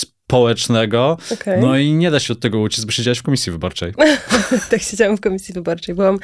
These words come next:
Speaker 2: e, przewodniczącą komisji nawet.
Speaker 1: Gratuluję. Do której liczyliście głosy?
Speaker 2: O, głos-, e, liczyliśmy do pierwszej trzydzieści,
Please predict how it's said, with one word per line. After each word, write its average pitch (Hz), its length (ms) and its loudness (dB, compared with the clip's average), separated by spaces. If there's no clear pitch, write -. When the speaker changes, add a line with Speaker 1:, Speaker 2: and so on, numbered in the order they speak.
Speaker 2:
e, 190 220 0
przewodniczącą 202 560 -2
komisji - 380 -8
nawet. - 300 -6
Speaker 1:
Gratuluję. 110 380 0
Do 101 80 -2
której 101 180 -2
liczyliście 92 360 -6
głosy? 98 280 -6
Speaker 2:
O, 208 280 4
głos-, 190 460 -2
e, 208 180 2
liczyliśmy 226 360 0
do 233 100 2
pierwszej 226 300 0
trzydzieści, 220 600 0